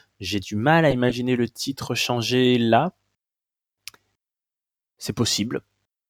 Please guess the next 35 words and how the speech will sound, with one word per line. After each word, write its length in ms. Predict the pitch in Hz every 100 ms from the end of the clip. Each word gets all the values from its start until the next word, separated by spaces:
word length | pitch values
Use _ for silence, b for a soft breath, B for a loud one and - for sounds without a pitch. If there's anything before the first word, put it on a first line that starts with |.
| -
Euh, 260 | 113 101 95
tout 200 | - 151 135
est 20 |
possible, 460 | 104 - 131 131
hein, 180 | 120 113
en 200 | 117 95
vrai. 200 | 95 143
C'est 140 | - 104
pour 160 | -
ça 100 | 202
que 60 | -
ce 80 | 131
match 240 | 147 -
est 200 | 101 -
assez 220 | 110 -
excitant. 380 | 196 - 113 180
Tout 220 | - -
est 40 | 147
vraiment 240 | 110 160
possible. 540 | - 120 - 196 107 - B B B -
Hein, 80 |
on 80 | 65
peut 140 | - 104
très 180 | -
bien 140 | 131 147
imaginer, 540 | 127 113 120 127 127
euh, 180 | 110 104
Shane 400 | - - 139 127
et, 380 | 113 95 92 98 _ b _ _ _ _ -
et 160 | 107
The 60 | 110
Miz 260 | 127 135
qui 140 | - 107
deviennent 260 | 98 117
champions. 480 | 104 113 - 117 196